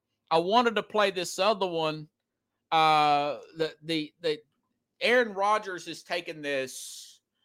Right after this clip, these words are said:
uh, wizard approach. He's taking this mentor approach to the players. He's bringing in his swagger. He's in this manifestation stuff. I'm into it to a certain extent, not like he is. I'm more of a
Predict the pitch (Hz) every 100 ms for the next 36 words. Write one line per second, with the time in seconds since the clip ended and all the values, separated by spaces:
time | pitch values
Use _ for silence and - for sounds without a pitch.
0 | _ _ - 135 120 127 156 220 196 208
1 | 190 180 - 196 185 165 - - - 175
2 | - - 190 180 165 156 143 - 151 202
3 | 208 202 185 180 - 185 180 175 - 143
4 | 139 - 170 180 180 185 180 - - _
5 | _ _ _ 185 190 139 156 190 185 175
6 | 165 147 151 139 - - 151 185 196 180
7 | 196 190 185 _ _ _ _ 156 156 151
8 | 160 147 135 - 156 143 127 - 147 -
9 | 196 202 - 180 - 196 190 180 - 165
10 | 180 185 185 208 202 196 180 160 - 185
11 | 165 151 - 185 190 170 160 151 160 147
12 | - 214 151 127 139 143 147 156 151 151
13 | 139 123